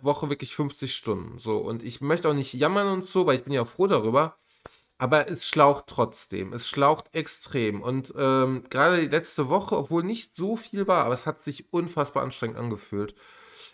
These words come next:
Und, ähm, eigentlich ist es so, dass ich Freitagnachmittag dann ein bisschen mal zur Ruhe komme und es ein bisschen weniger ist und mich mal hinlegen kann und so,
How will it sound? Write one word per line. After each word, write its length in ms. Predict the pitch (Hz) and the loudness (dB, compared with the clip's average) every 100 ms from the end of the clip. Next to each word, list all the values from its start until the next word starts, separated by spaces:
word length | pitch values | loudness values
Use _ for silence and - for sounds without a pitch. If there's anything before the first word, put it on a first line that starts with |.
| _ | _
Und, 360 | 143 143 147 - | 6 6 4 -2
ähm, 220 | 143 139 | 0 0
eigentlich 240 | 165 220 | 2 2
ist 60 | 196 | 0
es 140 | 196 196 | -2 0
so, 80 | |
dass 160 | 175 156 | -2 -2
ich 160 | 151 - | -6 0
Freitagnachmittag 1120 | 143 165 170 151 143 143 147 175 160 160 143 | 4 4 4 4 4 2 2 2 0 -2 0
dann 160 | 139 | -2
ein 60 | 135 | -2
bisschen 340 | 143 - 139 127 | -4 -4 -2 2
mal 240 | 120 120 | 2 2
zur 200 | - 120 | -2 -4
Ruhe 240 | 139 135 | 2 2
komme 360 | 135 123 120 120 | 2 -2 0 0
und 140 | 113 | -4
es 120 | 117 - | -8 -8
ein 60 | |
bisschen 240 | 131 - 135 | -8 -4 0
weniger 460 | 151 147 127 117 | 2 2 2 2
ist 260 | 117 123 - | 2 -2 -2
und 100 | 127 | -6
mich 160 | 135 | -4
mal 120 | 143 135 | 0 0
hinlegen 460 | 165 156 139 131 | 0 0 0 -2
kann 260 | - 131 127 | -2 -2 -2
und 200 | 123 - | -6 -4
so, 240 | 139 135 | -4 -4